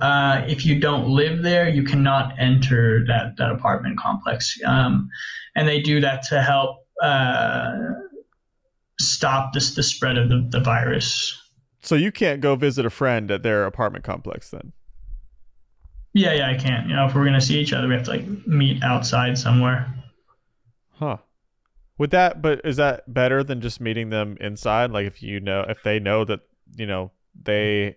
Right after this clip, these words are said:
Speaker 2: do not have the virus and you're meeting them in their home, wouldn't that, would that not be better than meeting in public?
Speaker 1: Um,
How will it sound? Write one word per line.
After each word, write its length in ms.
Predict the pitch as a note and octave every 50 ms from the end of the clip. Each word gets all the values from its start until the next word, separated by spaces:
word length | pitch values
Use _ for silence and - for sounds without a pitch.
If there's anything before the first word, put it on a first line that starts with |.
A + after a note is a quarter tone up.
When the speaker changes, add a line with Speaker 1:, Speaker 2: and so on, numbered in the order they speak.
| _ -
Speaker 2:
do 160 | G#2 - G#2+
not 280 | G2+ G#2 G#2+ A2 G2 G#2
have 320 | G#2+ A2+ A2+ A2 G#2+ F#2+
the 80 | G2 G2
virus 520 | F#2 G#2 A2+ A#2+ G#2+ F#2+ F#2 G2 G2 -
and 80 | A2+ G#2
you're 100 | G2 G2
meeting 260 | G2+ G2+ G2+ G2+ G2
them 160 | G2 G2 F#2+ F#2
in 160 | - G#2 G2+
their 120 | G2 F#2+ F#2
home, 400 | - - G#2+ G#2+ G2 F#2 F#2 F#2
wouldn't 260 | G2+ F#2+ G2+ G2 F#2+
that, 260 | G2+ G2+ G2 F#2+ - _ _ _ _ _ _ _ _ _ _ - - - _ _ _ _ _ _ _ _ _ _ _ _ _ _ _ _ _
would 100 | A2+ A2
that 120 | A#2+ A#2+ A2+
not 140 | A#2 A#2
be 80 | B2 B2
better 360 | A2 A2+ A2+ B2+ C#3+ C#3+ - _ _ _ _ _ _ _ _ _ _ - - _ _ - - _ _ _ _ _ _ -
than 100 | B2 A#2
meeting 220 | A#2+ A#2+ B2+ B2+
in 100 | B2+ B2
public? 400 | C3+ C3 B2+ D#3 D#3 - _ - - _ _ _ _ _ _ _ _ _ _ _ _ _ _ _ _ _ _ _ _ _ _ _ _ _ _ _ _ _ _ _ _ _ _ A#2 - - _ - - - - - - - - - - -
Speaker 1:
Um, 1080 | G3+ G3+ G3+ G3+ G3+ G3+ G3 G3 G3 G3 G3+ G3+ G3+ G3+ G3+ G3+ G3 G3 G3 - -